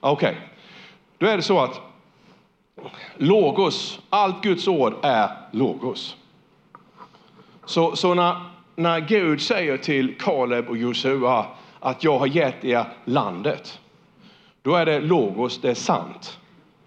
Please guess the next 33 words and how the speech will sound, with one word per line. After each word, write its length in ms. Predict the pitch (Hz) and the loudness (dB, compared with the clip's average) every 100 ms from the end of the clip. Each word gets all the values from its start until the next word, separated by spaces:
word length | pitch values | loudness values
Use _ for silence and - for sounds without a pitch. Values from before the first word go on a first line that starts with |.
| _ _ - | _ _ -4
Det 80 | |
var 100 | 123 | -2
sant 380 | 123 180 139 117 - 170 | 2 2 2 0 -6 -2
då. 180 | 170 104 87 - - _ _ _ _ _ _ _ _ _ _ _ _ _ _ _ _ _ _ _ | 0 0 -4 -16 -20 _ _ _ _ _ _ _ _ _ _ _ _ _ _ _ _ _ _ _
Men 160 | - 143 | -2 2
det 80 | 143 | 2
innebär 480 | 185 151 143 143 | 2 2 2 2
inte 160 | 170 165 | 2 0
att 140 | 139 | 0
det 80 | 180 | 0
är 40 | 147 | 0
ett 100 | 143 | 0
löfte 340 | 156 160 135 | 0 0 -6
till 140 | 135 | -2
dig. 400 | 151 156 85 - - _ _ _ _ _ _ _ _ _ _ _ _ _ _ _ _ | 0 2 0 -8 -16 _ _ _ _ _ _ _ _ _ _ _ _ _ _ _ _
Så 100 | - | -2
du 100 | 156 | 0
kan 200 | 160 170 | 2 2
inte 120 | 190 | 0
ta 280 | 170 220 190 | 0 0 2
vilket 380 | 156 196 175 151 | 2 0 0 0
ord 200 | 180 151 | 0 0
som 120 | 151 | 0
helst 300 | 170 151 110 | 0 0 -2
och 60 | 123 | -4
säga, 180 | 151 143 | -2 0
"Nu 120 | 143 | -2
står 260 | - 185 | 0 2
jag 140 | 160 160 | 2 2
på 60 | |
det 80 | 165 | 0
här 200 | 151 160 | 2 2
ordet." 580 | 190 214 104 82 - - | 4 2 0 -2 -12 -20